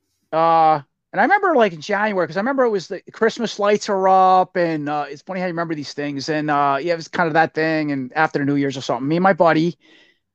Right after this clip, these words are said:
that I was talking about, that's, um, he's right down the street from me, th-, a friend of thirty years, plays games, collects toys, loves motu, the whole deal. And somehow we started talking about toys.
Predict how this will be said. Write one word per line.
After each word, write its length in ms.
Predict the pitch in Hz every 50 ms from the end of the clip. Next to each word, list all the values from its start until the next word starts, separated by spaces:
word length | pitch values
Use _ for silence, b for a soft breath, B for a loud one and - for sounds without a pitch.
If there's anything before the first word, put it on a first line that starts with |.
| _ _ _
that 240 | - 165 170 175 - _ _ _ _ _ _ _ _
I 60 | - 165
was 100 | 175 -
talking 320 | - 208 208 208 190 202
about, 320 | 175 165 170 165 165 165
that's, 320 | - 175 165 160 - - -
um, 420 | 185 165 160 160 160 156 151 143 _ _ _
he's 140 | - 160 165
right 120 | 185 180
down 120 | - 190 190
the 80 | 180
street 260 | - - 196 185 180
from 160 | - - 180 180
me, 460 | 180 180 180 180 180 180 175 175 165
th-, 180 | - - 160
a 60 | 156 - _ _
friend 220 | _ - 175 175
of 100 | 170 -
thirty 240 | - 175 165 165 165
years, 480 | 165 165 165 160 160 165 160 156 143
plays 300 | - _ 165 156 160 143
games, 260 | - 165 147 147 143 -
collects 240 | - 151 139 135
toys, 260 | - - 143 143 131 113
loves 200 | 143 139 120 139
motu, 260 | 139 139 135 - 143
the 80 | 127
whole 120 | 120 127 127
deal. 300 | - 139 135 135 131 - b b b b b b _ _ _ _ _ _ _ _ _ _ _ _ _ _
And 320 | - 196 202 202 196 196 -
somehow 340 | - - 294 359 415 440 453
we 40 | 392
started 260 | - - 302 240 -
talking 220 | - 254 214 220
about 220 | 202 170 143 - -
toys. 560 | - - 160 147 117 101 - - - -